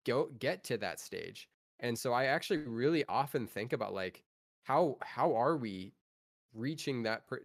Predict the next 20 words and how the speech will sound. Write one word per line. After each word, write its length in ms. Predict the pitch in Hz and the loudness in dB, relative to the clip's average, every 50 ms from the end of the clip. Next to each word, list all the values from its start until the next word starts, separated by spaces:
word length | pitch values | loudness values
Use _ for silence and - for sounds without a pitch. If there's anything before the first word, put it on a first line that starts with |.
| 131 107 | -6 -4
that 180 | 107 120 139 135 | -2 -2 -2 -2
generation? 680 | 139 131 123 117 113 120 139 - - 190 190 202 208 - _ _ _ _ _ - | -2 -2 0 2 2 2 0 0 -2 -2 -2 -2 -4 -8 _ _ _ _ _ -4
And 120 | 123 131 | -2 0
as 140 | 131 117 107 | 0 0 0
my 200 | 113 110 113 127 | -2 -2 -2 -2
generation, 640 | 147 147 156 147 139 135 131 123 - - 123 117 107 | -2 0 0 0 0 0 -2 -4 -4 -4 -6 -4 -4
Gen 240 | 113 117 117 117 110 | -2 -2 -2 -2 -4
Z, 240 | 104 110 117 120 - - | -6 -8 -8 -8 -8 -8
uh, 120 | 120 110 107 | -6 -6 -6
Gen, 200 | 98 101 123 - | -6 -6 -8 -6
well, 320 | - 120 107 104 95 107 117 _ _ _ _ - | -4 -4 -4 -4 -4 -6 -12 _ _ _ _ -14
me, 300 | 123 123 120 120 127 117 | -10 -6 -4 -2 -2 0
millennial, 540 | 107 104 101 110 123 117 107 98 95 104 - _ _ _ _ | 0 0 0 0 0 0 -2 -2 -4 -4 -6 _ _ _ _
starts 300 | - - 143 135 131 - | -4 -2 -2 -2 -2 -2
to, 80 | 139 | -2
like, 300 | 127 123 117 117 - - - 123 - _ _ _ _ - | 0 0 0 0 -2 -8 -16 -20 -20 _ _ _ _ -2
get 160 | 131 135 147 | 0 2 2
into 240 | 165 156 - 143 127 | 2 2 0 0 0
that 200 | 117 113 107 82 | 0 0 0 -2
age 500 | 98 104 117 139 165 196 196 - - | -2 -2 0 0 0 -2 -4 -6 -12